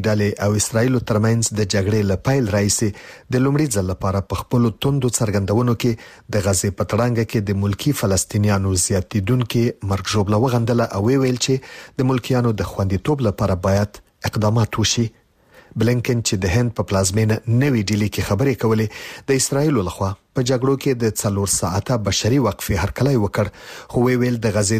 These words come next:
د ملکیانو د خوندیتوب لپاره نورو اقداماتو ته اړتیا شته. ښاغلي بلینکن دا څرګندونې په داسې حال کې وکړې چې منځني ختیځ او آسیا ته یې خپل نهه ورځنی سفر پای ته ورساوه. هغه وویل چې ملکیانو ته د زیان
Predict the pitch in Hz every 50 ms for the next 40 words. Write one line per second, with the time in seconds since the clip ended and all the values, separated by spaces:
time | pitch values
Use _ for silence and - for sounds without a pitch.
0 | 101 104 101 104 98 - - 117 107 104 104 98 101 - - - 95 95 101 95
1 | - 139 139 127 127 127 123 - 131 120 127 123 - - - - - - 127 147
2 | 151 135 104 95 - - 98 92 92 95 95 90 - 107 92 - - 98 98 -
3 | - 107 - - - 135 123 107 - - - 117 107 107 _ _ - - - -
4 | - - 135 117 120 120 117 104 117 113 117 117 110 - 120 107 107 110 104 -
5 | - 107 95 98 104 98 101 107 101 104 104 92 - - 90 92 87 - - 87
6 | 117 123 117 - 117 110 104 - - 117 107 101 - - - - - - - -
7 | - 123 120 120 117 110 113 117 120 127 117 123 110 - - 127 - 123 104 104
8 | 101 98 - - - 156 143 - 113 98 87 - - - 139 135 127 113 104 82
9 | 90 98 95 95 95 90 - 117 123 151 135 - - - - 104 95 - - 139
10 | 117 - - 104 98 104 104 107 101 - - 113 110 113 117 117 - - - -
11 | - - - 139 123 127 131 127 139 135 143 139 135 127 - - 139 127 127 127
12 | 120 113 - - 131 120 117 120 117 - 131 113 107 110 104 95 - 107 104 104
13 | 107